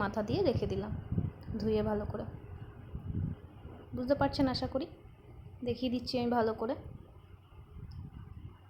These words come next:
তো এরপর আমি পটলগুলোতে নুন হলুদ মাখিয়ে নেবো ভালো করে। নুন হলুদ মাখিয়ে ভালো করে প্রত্যেকটার গায়ে যেন নুন হলুদ লাগে, সেরকমভাবেই মাখাতে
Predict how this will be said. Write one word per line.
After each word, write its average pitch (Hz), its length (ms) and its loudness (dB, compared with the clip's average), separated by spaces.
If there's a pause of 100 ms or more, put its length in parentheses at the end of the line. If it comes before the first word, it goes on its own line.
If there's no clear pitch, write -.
তো 262 80 2
এরপর 247 300 6
আমি 311 160 8
পটলগুলোতে 262 580 6
নুন 240 220 6
হলুদ 240 280 4
মাখিয়ে 214 340 2
নেবো 190 180 2
ভালো 196 240 2
করে। - 220 -4 (640)
নুন 247 220 2
হলুদ 269 280 6
মাখিয়ে 254 500 4 (640)
ভালো 247 220 8
করে 285 160 8
প্রত্যেকটার 277 540 4
গায়ে 247 300 6 (460)
যেন 233 200 2
নুন 233 200 4
হলুদ 233 260 4
লাগে, 208 300 6
সেরকমভাবেই 220 640 2
মাখাতে 214 360 0